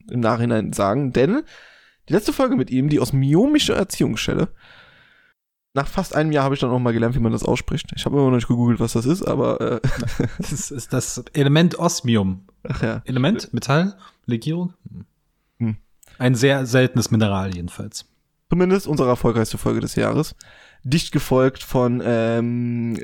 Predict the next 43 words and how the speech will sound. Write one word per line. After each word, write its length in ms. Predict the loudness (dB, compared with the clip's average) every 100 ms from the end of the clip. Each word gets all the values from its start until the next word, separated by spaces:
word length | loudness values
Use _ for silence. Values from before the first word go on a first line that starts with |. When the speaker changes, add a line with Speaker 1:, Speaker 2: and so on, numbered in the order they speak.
| -2
Speaker 1:
dem 180 | 0
südkoreanischen 600 | 2 2 2 2 2 -2
Kino. 360 | -2 2 2 0 -6 -10 -2
Danke 200 | 0 0
an 60 |
dieser 160 | 0 0
Stelle, 480 | 0 2 4 4 0
Yannick, 540 | -4 0 2 2 0 -10 -20 _ -20 _ _ _
äh, 260 | 2 2 2
für, 400 | 0 -2 0 -4
für 160 | -4 -2
deinen 220 | -2 -2
Besuch 260 | -2 -2
und 100 | -2
deine 140 | -2 -4
Expertise 540 | -6 -8 -4 -2 0
in, 340 | -2 -2 -4 -6
äh, 180 | -8 -6
dieser 360 | -6 -4 0 0
Folge. 380 | 0 0 0 -2 -6 -20 -20 -20 _ _
Jetzt 120 | -4
habe 60 | -2
ich 40 |
mich 140 | -2
auf 80 | -2
Platz 160 | -2 -4
drei 220 | 0 2
gar 80 | 2
nicht 100 | 0
vorbereitet, 520 | 0 0 0 -2 -2
aber 140 | -2 -2
ich 80 |
schau 120 | -2 0
mal 140 | 0
ganz 180 | -2 -4
kurz. 300 | -6 -8 -4
Das 240 | -6 -4
müsste 580 | -2 2 2 0 -2 0
sein 460 | 2 2 2 0 0
Männlichkeit 720 | 0 0 2 0 -2 -2 -2
im 100 | -4
Film. 520 | -4 2 4 4 0 -12 -20 _ _ _ _
Speaker 2:
Ja, 320 | -4 -2 -2